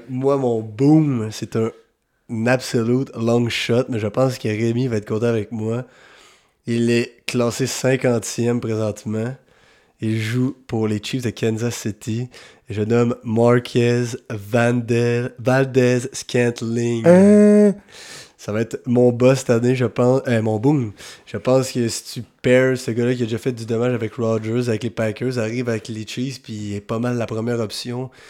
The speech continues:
Speaker 1: à part, euh, le gars qui s'appelle comme le sac de chips, là, Pringle. Puis, euh,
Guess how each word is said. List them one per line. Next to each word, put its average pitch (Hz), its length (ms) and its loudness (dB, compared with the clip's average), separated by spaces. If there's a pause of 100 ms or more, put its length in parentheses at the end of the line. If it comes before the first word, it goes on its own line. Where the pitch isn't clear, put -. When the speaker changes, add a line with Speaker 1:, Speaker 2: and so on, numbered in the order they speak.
(280)
Speaker 1:
à 107 100 -8
part, 120 320 -2
euh, 107 440 -2
le 104 60 -6
gars 127 120 -4
qui - 60 -10
s'appelle 117 280 -4
comme 113 140 -2
le 110 60 -4
sac 117 180 -8
de 113 80 -8
chips, - 320 -12
là, 143 120 -6
Pringle. 127 600 -4 (560)
Puis, 120 320 0
euh, 120 600 0